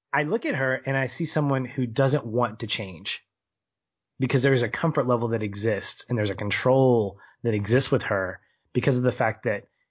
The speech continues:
if she loses Dawn, if she loses that ability to essentially hide her voice and be a si-, she thinks she's a great actress for the same reasons that Dawn does.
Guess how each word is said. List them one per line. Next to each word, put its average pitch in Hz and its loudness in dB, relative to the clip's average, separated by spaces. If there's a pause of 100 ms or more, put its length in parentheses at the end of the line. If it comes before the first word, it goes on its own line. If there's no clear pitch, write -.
(100)
if 135 -2
she - 2
loses 139 6
Dawn, 104 0
if 101 -14
she 127 -4
loses 147 4
that 113 0
ability 120 -2
to 110 -2 (300)
essentially 117 0 (580)
hide 143 0
her 120 2
voice 113 0 (640)
and 127 0
be 135 4
a 113 2
si-, 143 0 (220)
she - 4
thinks 220 2
she's 131 2
a 123 0
great 117 2
actress 110 -4 (680)
for 135 -2
the 127 0
same 156 4
reasons 143 4
that 113 -4
Dawn 143 4
does. 92 -14